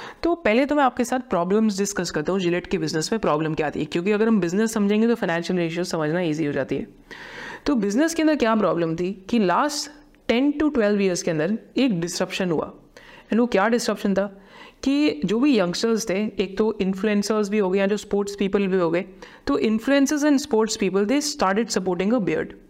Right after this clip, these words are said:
तो अगर आप विराट कोहली का एग्जांपल लें या फिर और भी जो मेजर, मेजर सेलिब्रिटीज हैं उनका एग्जांपल है, तो सब basically they started keeping a beard। तो this led to tre-, trends like, basically tre-, trends like एक एग्जांपल लेते हैं, so, so example of No Shave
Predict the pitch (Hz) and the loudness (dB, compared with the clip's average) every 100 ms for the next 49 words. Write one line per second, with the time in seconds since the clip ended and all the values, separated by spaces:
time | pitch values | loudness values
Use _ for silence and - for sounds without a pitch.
0 | - - - - - 214 208 220 180 175 | -20 -20 -20 -4 0 2 2 2 2 2
1 | 196 - 208 202 202 202 180 170 170 175 | 0 0 2 2 2 2 0 0 0 0
2 | 165 165 165 170 180 165 185 196 202 196 | 0 0 0 0 0 0 2 2 0 -2
3 | 196 165 175 180 175 180 175 160 156 170 | -2 -2 0 0 0 -2 -2 0 0 0
4 | 175 175 165 160 156 151 147 147 220 - | -2 -2 -2 -2 -2 -4 -2 -2 -4 -8
5 | - - - - 269 285 285 269 254 269 | -20 -20 -8 -4 0 2 2 2 0 0
6 | 294 285 277 214 240 220 208 220 214 156 | 0 0 0 0 0 0 0 0 0 0
7 | 143 - - 220 277 285 285 294 294 226 | -2 -4 -2 0 2 2 2 0 0 0
8 | 208 190 208 220 226 226 226 196 190 196 | 0 0 2 2 2 0 -2 -2 -2 -2
9 | 208 208 202 185 185 185 190 190 202 175 | 0 0 0 -2 0 -2 0 0 0 0
10 | 190 165 165 170 180 175 180 175 170 - | -2 0 -2 0 -2 0 -2 -2 -2 -4
11 | - - - 170 185 - 175 165 165 180 | -6 -6 -2 -2 -2 -4 -2 -2 0 0
12 | 175 175 180 180 | 0 -2 -2 -2